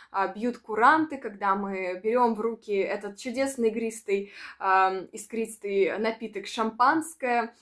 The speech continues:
а, пишем, а, желание, сжигаем его, бросаем, и оно сбывается. Я, кстати, один год не сделала, я потом <laughs> пожалела.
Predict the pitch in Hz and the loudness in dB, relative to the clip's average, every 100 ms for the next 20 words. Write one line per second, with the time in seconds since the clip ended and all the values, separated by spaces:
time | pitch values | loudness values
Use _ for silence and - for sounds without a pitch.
0 | _ 202 202 254 - 226 214 196 196 202 | _ -12 -8 -8 -4 -2 0 0 0 0
1 | 226 233 285 302 269 247 233 - 208 196 | 4 6 6 4 0 0 -4 -6 -6 0
2 | 240 277 247 220 214 202 196 - 247 269 | 2 2 0 -2 -4 -4 -6 -6 -4 -2
3 | 262 226 202 202 220 226 233 196 196 190 | -2 -4 -6 -2 0 0 -2 -6 -4 -2
4 | 175 175 - 170 - - 233 202 330 339 | -2 -6 -10 -12 -14 -18 -6 2 2 2
5 | - 254 269 262 240 226 214 262 254 254 | -2 -2 0 0 2 2 2 0 2 2
6 | 247 233 220 214 262 370 415 277 220 254 | 2 0 -4 -6 -4 2 4 2 0 -4
7 | 262 - 311 320 - - 269 247 220 185 | -4 6 8 6 2 -6 -6 -4 -4 -2
8 | 165 | -4